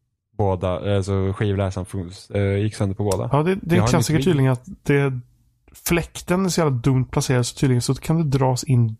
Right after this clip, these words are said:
Speaker 2: damm på grund av fläkten som åker in i den här typ, eh, linsmodulen typ. Ja, det var en liten miss där. Men vi får väl tipsa igen, eh, eran loading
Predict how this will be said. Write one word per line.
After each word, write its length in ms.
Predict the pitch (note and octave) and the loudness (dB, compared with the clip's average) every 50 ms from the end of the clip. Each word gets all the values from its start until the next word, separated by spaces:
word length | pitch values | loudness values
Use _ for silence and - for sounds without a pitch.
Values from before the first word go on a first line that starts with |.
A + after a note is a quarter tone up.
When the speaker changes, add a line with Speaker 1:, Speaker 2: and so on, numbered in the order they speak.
| - | -2
Speaker 2:
damm 460 | - C3 D3+ G3+ G#3 G3+ F#3+ F#3 F3+ - - - - - _ _ _ _ _ _ _ _ _ _ _ _ _ _ _ _ _ _ _ - | -2 0 0 2 2 2 4 4 2 2 0 -8 -20 -20 _ _ _ _ _ _ _ _ _ _ _ _ _ _ _ _ _ _ _ -2
på 60 | - | 0
grund 120 | D#3+ C3+ B2+ | 2 2 2
av 40 | B2 | 0
fläkten 600 | - - - E3 C#3+ - - - - - E3 F3 | 0 -4 -4 -4 -4 -4 -6 -14 -4 -2 -2 -2
som 180 | - - D#3 C#3+ | -2 0 0 0
åker 180 | C#3 - - C#3+ | 0 0 0 2
in 300 | C#3 B2+ C3 C#3+ C#3+ C#3 | 4 4 4 4 4 4
i 180 | B2+ A#2+ A#2+ | 4 4 4
den 120 | A#2+ B2+ B2 | 4 2 2
här 240 | A#2 A2 A2+ A#2 | 2 2 2 0
typ, 360 | B2 - A2 A2 - - - - | 2 2 0 -2 -2 -4 -4 -4
eh, 500 | A#2 A#2 - - - - - - - - | -2 -2 -2 -4 -4 -4 -4 -6 -4 -2
linsmodulen 800 | B2 B2 C#3+ C#3+ B2+ A#2+ - - B2 A#2+ A#2 A2+ G#2+ A#2+ C3+ E3 | 0 2 4 4 2 2 0 0 0 2 2 2 0 0 -2 -2
typ. 180 | - - - - - - - - - - - - - - - - _ _ _ _ _ _ _ _ _ _ _ _ _ _ _ _ _ - | -2 -6 -10 -10 -10 -14 -12 -12 -16 -16 -20 -20 -20 -20 -20 -20 _ _ _ _ _ _ _ _ _ _ _ _ _ _ _ _ _ -2
Ja, 420 | C3 B2+ C3 C3 C3 - - - _ - | 0 2 2 2 0 -2 -6 -18 _ -8
det 140 | D#3 C#3+ C3+ C3 | -4 -2 0 2
var 140 | B2+ B2+ | 2 4
en 60 | B2 B2 | 4 4
liten 220 | A#2+ B2 A#2+ B2 | 2 2 4 4
miss 220 | B2+ A#2+ - - - | 2 2 0 -2 -4
där. 240 | B2+ B2+ B2 - - _ _ _ _ - - - - - - - - _ _ _ _ _ _ _ _ _ _ - | 0 0 0 -2 -4 _ _ _ _ -20 -20 -20 -20 -20 -20 -20 -20 _ _ _ _ _ _ _ _ _ _ 0
Men 380 | C#3+ D3+ D#3 E3 E3+ E3+ F3 F3 | 2 2 2 2 0 0 -2 -2
vi 140 | F#3 F#3 - | -2 -2 0
får 120 | - F#3+ | 2 2
väl 80 | F#3+ F#3 | 2 2
tipsa 360 | - G#3 F#3 - - E3+ D#3+ | 2 0 -2 0 0 0 0
igen, 420 | D3+ C#3+ E3 G3 A#3 A#3+ B3+ B3 B3 | 2 2 2 2 2 2 0 0 0
eh, 1200 | A#3+ G3 - _ - - - - - - - - - _ _ _ - - E3 E3 - - F#3 E3+ | -2 -2 -4 _ -12 -12 -8 -6 -6 -6 -6 -8 -10 _ _ _ -4 0 0 0 0 2 2 2
eran 540 | D#3+ D3 D3+ D3+ D3 D3 D3 C#3+ C#3+ C#3+ | 4 4 2 2 4 4 4 4 4 4
loading 680 | D3 D#3+ D3+ C#3 C3 B2 C3+ B2+ B2+ B2+ B2+ B2 A#2+ | 4 2 2 2 2 2 2 2 4 4 2 2 0